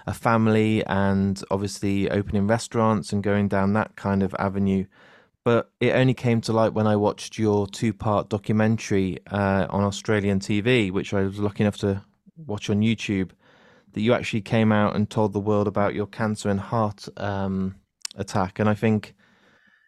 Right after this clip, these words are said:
you didn't just kind of step back in a little bit and s-, be like, "Oh yeah, I'm, I'm gonna, I'm happy to talk about Silverchair." You've given the fans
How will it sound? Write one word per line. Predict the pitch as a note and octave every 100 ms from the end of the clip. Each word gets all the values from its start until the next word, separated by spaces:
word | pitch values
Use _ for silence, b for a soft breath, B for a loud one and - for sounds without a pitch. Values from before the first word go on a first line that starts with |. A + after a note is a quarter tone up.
| b b -
you | A2+
didn't | A#2 B2
just | A2+ A2+ -
kind | A#2 G#2
of | G2
step | - - A2+ -
back | G#2 G#2 -
in | G#2+
a | G2+
little | G#2 - G#2+
bit | G#2+ G2 -
and | - G#2
s-, | G#2
be | - A2+
like, | G#2+ G#2+
"Oh | - G3+
yeah, | G#3+ F#3
I'm, | F3+ F3
I'm | C#3+ F3
gonna, | D#3+
I'm | D3+
happy | D3 E3+
to | C#3+
talk | - C3+
about | C3 F2
Silverchair." | - C#3 B2+ A#2+ G2+ G2
You've | G#2+ A#2+ -
given | C3 B2+
the |
fans | A2+ - A#2 A2 G#2+ G2+